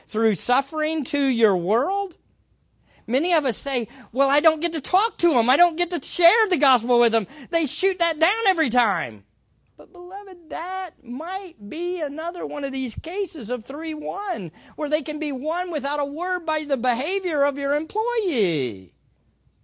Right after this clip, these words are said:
How about this? Instead of looking our, at our circumstances as, "Why do I always get these bad circumstances?" how about looking at it as,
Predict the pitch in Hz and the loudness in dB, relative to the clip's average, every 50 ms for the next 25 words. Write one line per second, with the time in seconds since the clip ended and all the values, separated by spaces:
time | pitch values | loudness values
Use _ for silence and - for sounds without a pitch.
0 | _ _ _ _ _ _ _ _ _ _ _ _ _ _ _ _ _ _ _ _ | _ _ _ _ _ _ _ _ _ _ _ _ _ _ _ _ _ _ _ _
1 | _ _ _ _ _ _ _ _ _ _ _ _ _ _ _ _ _ _ _ - | _ _ _ _ _ _ _ _ _ _ _ _ _ _ _ _ _ _ _ -14
2 | - - 269 311 311 302 233 180 180 233 254 247 214 156 - - - - - - | -12 -8 -6 -4 -4 -6 -6 -4 -2 -2 -2 -2 -2 -4 -6 -4 -2 -2 -2 -2
3 | - - _ _ _ _ _ _ _ _ _ _ _ _ _ _ _ _ _ _ | -4 -10 _ _ _ _ _ _ _ _ _ _ _ _ _ _ _ _ _ _
4 | _ _ _ _ _ _ - 226 240 202 - - - 277 302 - - 349 339 320 | _ _ _ _ _ _ -4 -2 -2 0 -2 -2 -4 -4 -6 -6 -6 -4 -4 -4
5 | 330 - - 302 311 311 277 247 233 214 190 165 196 208 208 208 202 - - - | -4 -4 -4 -6 -4 -2 0 0 0 -2 -2 -4 -4 -2 -2 -2 -2 -4 -6 -8
6 | 240 233 - 254 233 202 - - 208 202 - - 185 170 156 165 151 131 123 110 | -8 -8 -6 -8 -8 -8 -8 -8 -8 -8 -8 -10 -12 -10 -10 -10 -10 -10 -12 -10
7 | 110 127 135 165 214 240 254 254 247 208 156 131 113 90 - - 123 147 180 202 | -10 -8 -8 -6 -6 -4 -2 -2 -2 -2 -2 -4 -6 -8 -12 -10 -6 -4 -4 -4
8 | 214 214 220 208 185 - - 127 139 160 185 208 208 220 220 220 202 156 - - | -2 -4 -4 -6 -8 -8 -8 -6 -4 -4 -2 -2 -2 -4 -4 -6 -8 -10 -10 -8
9 | 165 185 196 185 - 143 135 151 143 131 110 98 104 101 127 139 160 185 202 190 | -6 -6 -6 -8 -10 -12 -10 -10 -8 -10 -10 -12 -10 -8 -8 -6 -6 -8 -10 -12
10 | 156 - - 170 - - 139 123 - - 120 117 113 110 - 120 113 113 104 - | -14 -16 -16 -14 -14 -14 -14 -14 -14 -16 -16 -16 -16 -16 -16 -16 -16 -16 -16 -18
11 | - - 226 302 403 359 277 240 - - 185 208 - 254 233 208 175 160 156 147 | -16 -14 -14 -12 -10 -10 -10 -10 -10 -10 -12 -10 -10 -10 -8 -8 -8 -6 -6 -6
12 | 139 135 135 135 135 127 - | -6 -6 -6 -8 -8 -10 -14